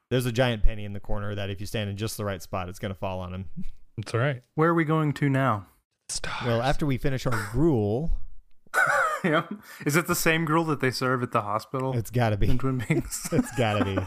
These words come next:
Speaker 2: The gaba-, the gabagool.
Speaker 3: That was just my first thought, and then I just immediately pick, uh, picture Pete
Speaker 1: Mm-hmm.
Speaker 3: sniffing it.
Speaker 2: I don't like when you say sniffing it.
Speaker 1: So, uh, we're gonna go back to Big Ed Hurley's house.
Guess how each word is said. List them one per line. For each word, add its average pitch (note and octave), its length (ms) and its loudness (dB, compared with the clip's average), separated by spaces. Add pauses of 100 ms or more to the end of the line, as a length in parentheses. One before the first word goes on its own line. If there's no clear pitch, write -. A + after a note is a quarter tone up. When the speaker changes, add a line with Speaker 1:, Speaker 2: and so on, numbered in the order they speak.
(220)
Speaker 2:
The D#3+ 100 2
gaba-, B2 460 2 (140)
the C#3 80 2
gabagool. C3+ 800 4 (760)
Speaker 3:
That C#3 80 4
was F3 180 2
just F#3 160 -2
my C3+ 120 2
first C3 400 0
thought, A2+ 280 2
and A2+ 160 -4
then A2+ 100 0
I A2 120 2
just A2+ 240 -4
immediately A2 340 0
pick, G#2+ 240 -2 (320)
uh, A2 220 0
picture G#2+ 420 -2
Pete G#2 480 -8
Speaker 1:
Mm-hmm. - 240 -10
Speaker 3:
sniffing G#2 360 -4
it. G2+ 160 -8 (140)
Speaker 2:
I C3+ 60 -2
don't D3+ 120 2
like C#3+ 200 2
when C3 100 6
you B2 100 6
say A#2+ 240 4
sniffing - 560 2
it. G#2 200 -8
Speaker 1:
So, F3+ 200 2
uh, A#2+ 280 2
we're A2+ 60 4
gonna B2 160 2
go B2 80 -2
back B2 140 -2
to A2 80 -6
Big B2 260 0
Ed C3+ 160 2
Hurley's G2+ 380 2
house. - 560 -4